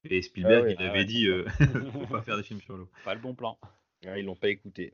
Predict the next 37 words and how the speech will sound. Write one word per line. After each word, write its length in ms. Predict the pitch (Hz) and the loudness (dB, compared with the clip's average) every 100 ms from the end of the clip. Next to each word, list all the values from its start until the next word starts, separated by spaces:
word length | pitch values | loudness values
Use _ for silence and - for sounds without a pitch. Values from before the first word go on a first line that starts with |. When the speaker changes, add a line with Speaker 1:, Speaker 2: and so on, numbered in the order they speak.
| - | -16
Speaker 2:
Bah, 140 | 82 | -16
ils 120 | 90 | -12
auraient 160 | 92 92 | -8 -8
dû 100 | 95 | -8
Speaker 3:
Ouais. 60 | 92 | -10
Speaker 2:
écouter, 300 | - - 101 | -12 -12 -8
euh, 300 | 92 95 98 | -8 -6 -6
ton-, 160 | 95 | -6
euh, 180 | 92 95 | -4 -4
tonton 360 | 90 101 110 101 | -6 -6 -6 -6
Steven. 380 | - 101 98 110 | -8 -4 -4 -4
Speaker 3:
Ouais, 100 | 110 | -12
c'est 160 | - | -12
ça. 220 | - 104 - | -10 -8 -6
Et 80 | 113 | -4
surtout 380 | - 110 135 | -4 0 4
à 80 | 117 | 4
Hawaï, 360 | 113 123 135 131 | 4 2 0 -2
où, 320 | 120 113 110 | -8 -10 -10
euh, 480 | 101 95 92 90 90 | -8 -8 -10 -10 -12
il 240 | 90 90 90 | -14 -16 -14
peut 160 | 110 | -10
y 60 | 104 | -10
avoir 260 | 101 104 | -8 -10
parfois 380 | - 110 - 120 | -8 -10 -4 -4
des 120 | 104 | -4
conditions 460 | 101 110 107 - 107 | -10 -12 -14 -12 -14
climatiques, 640 | - 110 104 - 113 - | -10 -8 -8 -10 -14 -12
euh, 260 | 101 90 90 - 240 - | -10 -10 -14 -18 -20 -16
assez 280 | 98 - | -14 -14
compliquées. 480 | - 101 - - - _ _ _ _ | -14 -14 -16 -20 -20 _ _ _ _
Et 100 | - | -6
bah, 220 | 95 90 95 - | 0 2 2 2
avantage 480 | 110 101 95 104 101 | 0 -2 -8 -10 -10
Waterworld, 640 | 90 82 87 147 120 - - _ | -12 -12 -12 -12 -14 -20 -20 _
écoute. 240 | - 107 | -18 -14
Speaker 1:
Ouais, 180 | 87 98 | -12 -12